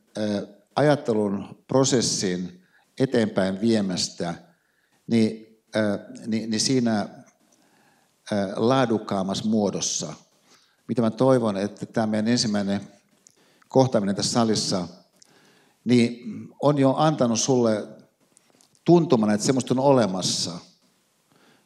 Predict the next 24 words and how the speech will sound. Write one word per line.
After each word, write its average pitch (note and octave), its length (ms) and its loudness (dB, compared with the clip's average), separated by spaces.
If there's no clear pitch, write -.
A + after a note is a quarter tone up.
Ja G#2+ 100 -10
tämähän B2+ 240 2
on - 60 -8
tärkeä A#2 460 2
havainto, G2+ 560 0
jos A#2 260 0
semmoinen A2 260 -2
havainto G#2 320 -2
syntyy, G2 400 -4
että G2 120 -6
ihminen G#2+ 280 -2
voi G#2+ 140 -2
havaita, A2 640 -4
että B2 100 -6
hänen A#2 240 2
ajattelunsa C3 640 2
on G#2+ 120 0
jossakin C#3 420 0
tilanteessa G#2 920 -2
laadukkaampaa A2 880 0
kuin F#2 60 -8
jossakin - 280 -6
toisessa A2+ 360 2
tilanteessa. E2 720 -8